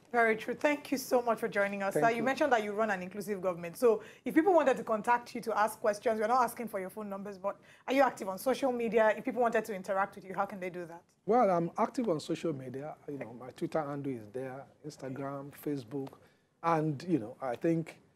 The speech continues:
Speaker 2: my Facebook, I've been running it for years and inspirational. I've,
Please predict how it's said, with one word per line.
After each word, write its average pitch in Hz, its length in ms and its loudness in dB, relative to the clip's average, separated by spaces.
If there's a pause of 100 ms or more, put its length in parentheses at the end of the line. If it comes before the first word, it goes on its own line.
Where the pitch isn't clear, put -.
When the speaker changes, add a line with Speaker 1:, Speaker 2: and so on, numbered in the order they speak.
(260)
Speaker 2:
my 143 100 -2
Facebook, 160 560 4
I've 127 320 -4
been 135 140 -6
running 160 320 2
it 143 80 -2
for 120 160 -6
years 139 440 -2
and 127 160 -8 (280)
inspirational. 139 640 -4
I've, 139 260 0